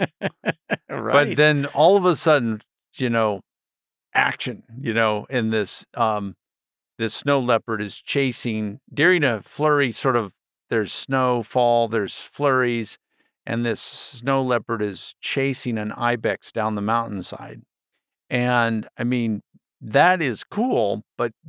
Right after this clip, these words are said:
Speaker 2: that just doesn't happen all the time.
Speaker 1: That was earned.
Speaker 2: That, yes. And
Speaker 1: <laughs>
Speaker 2: so, um, you know, I studied box turtles for three years, field research. And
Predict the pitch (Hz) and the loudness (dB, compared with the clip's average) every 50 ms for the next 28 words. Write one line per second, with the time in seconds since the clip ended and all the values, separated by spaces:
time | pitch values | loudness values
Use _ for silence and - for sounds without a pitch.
0 | 110 98 - 143 147 147 147 131 127 _ - 139 127 113 - - - _ - 127 | -20 -4 0 0 2 2 0 -4 -8 _ -6 -6 -6 -6 -8 -10 -12 _ -6 -4
1 | 120 113 98 110 107 - - 110 131 175 175 - - 95 95 95 92 101 104 104 | -4 -4 -6 -8 -12 -12 -8 -4 -4 -2 -4 -4 -8 -14 -16 -14 -14 -14 -14 -12
2 | - - 131 135 147 160 147 131 - - - 156 143 143 131 120 110 101 95 - | -8 -4 -4 -2 0 2 2 2 0 -2 0 2 2 4 4 2 0 0 -4 -6
3 | - - - 113 135 139 139 120 - - 139 120 131 120 - - - - - - | -8 -12 -2 2 2 2 2 2 -2 -8 -2 0 0 0 0 -2 -8 -4 0 2
4 | 196 151 131 127 127 127 123 120 117 170 160 - - 156 - - _ _ - - | 2 4 4 4 4 4 4 2 0 -2 -2 -4 -6 -6 -6 -6 _ _ -10 0
5 | - 156 147 143 143 139 139 139 139 123 - _ _ _ _ _ _ _ _ _ | 4 6 6 6 6 6 4 2 -2 -6 -10 _ _ _ _ _ _ _ _ _
6 | _ _ _ - - 139 131 131 123 117 113 113 - - _ _ _ _ _ _ | _ _ _ -2 2 4 4 4 4 2 0 -2 -6 -10 _ _ _ _ _ _
7 | - 143 - _ _ _ _ 135 131 143 143 135 120 - 131 160 202 208 - - | -20 -20 -20 _ _ _ _ 0 2 2 2 2 2 2 2 2 2 2 -2 -6
8 | - - - 190 180 156 139 107 - 139 143 175 113 - - - 127 117 110 107 | -6 0 2 2 4 2 0 2 2 2 2 2 0 -4 -2 0 0 2 2 0
9 | 98 - - - 117 113 - - - 139 147 156 147 131 139 156 151 127 104 - | -2 -6 -4 -4 -4 -4 -4 -6 -6 -4 -4 -2 -2 -2 0 0 0 0 -2 -4
10 | - - - - - 151 165 180 170 123 110 113 107 101 - - - - - - | -8 -12 -12 -6 0 2 2 2 2 0 -2 -4 -4 -4 -6 -10 -10 -10 -10 -12
11 | - - - - _ _ _ _ _ _ _ _ _ _ - 127 127 127 131 135 | -16 -20 -20 -20 _ _ _ _ _ _ _ _ _ _ -2 0 0 2 2 2
12 | 135 131 123 117 107 - | 2 2 0 -2 -4 -6